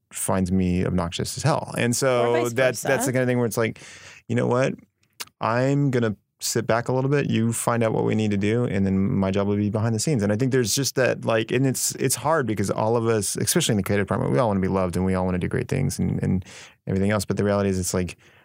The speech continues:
Speaker 1: there's times where it's like, "You know what? Getting to the best solution might mean leaning on a different relationship or leaning on these things or finding out who's comfortable to talk to who." Um, and so, I don't know. That was a
Speaker 2: But I
Speaker 1: rambling
Speaker 2: wanna
Speaker 1: answer, but
Speaker 2: build on that point. I think a great brand leader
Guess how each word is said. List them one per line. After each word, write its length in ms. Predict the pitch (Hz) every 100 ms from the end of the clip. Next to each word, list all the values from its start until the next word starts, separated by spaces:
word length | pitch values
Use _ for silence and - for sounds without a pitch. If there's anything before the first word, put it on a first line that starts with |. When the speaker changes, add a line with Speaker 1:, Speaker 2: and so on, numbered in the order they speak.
| _
Speaker 1:
there's 140 | 104
times 220 | - 113 104
where 60 |
it's 100 | 98
like, 160 | 101 101
"You 100 | 104
know 120 | 107
what? 200 | 110 127 190 _ _ _ _ _ - - -
Getting 260 | - 110 120
to 60 | 107
the 100 | 98
best 280 | 101 98
solution 320 | - 101 98 95
might 180 | 92
mean 480 | 98 98 95 95 92
leaning 300 | 95 95 98
on 440 | 95 95 95 101 95
a 40 |
different 280 | 92 98 -
relationship 480 | 123 143 - 87 -
or 120 | 95 98
leaning 260 | 98 98
on 140 | 98 110
these 240 | 135 127
things 280 | - - -
or 60 |
finding 320 | 87 101 107 113
out 140 | 113
who's 180 | 110 113
comfortable 340 | 123 117 110
to 60 | 110
talk 240 | 123 113
to 80 | 117
who." 380 | 117 156 147 - - - - _
Um, 400 | 101 98 95 92
and 420 | 101 98 95 95
so, 460 | - 98 98 90 107 _ _ - _ -
I 80 |
don't 80 | 90
know. 100 | 90
That 80 | 87
was 120 | 104
a 40 | 98
Speaker 2:
But 100 | 95
I 20 |
Speaker 1:
rambling 180 | 320 -
Speaker 2:
wanna 80 | -
Speaker 1:
answer, 220 | 82 90
but 120 | 82
Speaker 2:
build 200 | 247 240
on 120 | 254 240
that 160 | 190
point. 380 | - 208 185 92 - _ _ _ _ _ _ _ _
I 100 | 240
think 160 | 269 294
a 60 |
great 480 | 226 196 208 240 -
brand 280 | 214 214 220
leader 420 | 185 180 170 180